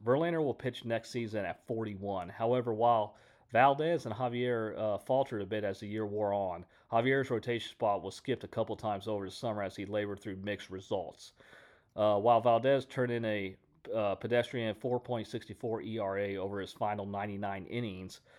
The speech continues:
before being rocked for twelve earned runs and twelve postseason frames. Urquidy spent several months in the injured list and turned in seventy-three innings of five point thirty E R A,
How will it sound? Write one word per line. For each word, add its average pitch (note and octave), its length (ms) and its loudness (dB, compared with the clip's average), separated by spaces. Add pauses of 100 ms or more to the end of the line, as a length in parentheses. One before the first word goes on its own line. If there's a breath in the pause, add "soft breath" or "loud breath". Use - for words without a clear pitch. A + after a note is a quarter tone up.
(220 soft breath)
before A2+ 320 2
being G#2+ 240 -2
rocked A2 360 4
for G2+ 140 -4
twelve A2+ 380 0
earned G2+ 260 -4
runs G2+ 320 -2
and F2+ 80 -10
twelve G#2+ 260 0
postseason F#2+ 480 -6
frames. E2+ 480 -8 (680)
Urquidy B2 640 6
spent - 400 -4
several B2+ 320 2
months A#2 340 0
in G#2 80 -6
the G#2+ 160 -6
injured A2 240 -6
list G2 380 -2 (360 loud breath)
and A2 120 -2
turned B2+ 200 2
in G#2+ 60 -2
seventy-three A2+ 540 -2
innings G#2 280 -6
of G2 140 -2
five G#2 280 0
point G2 240 -6
thirty G2 340 -4
E G2+ 40 -4
R F#2+ 220 -2
A, F#2 240 -6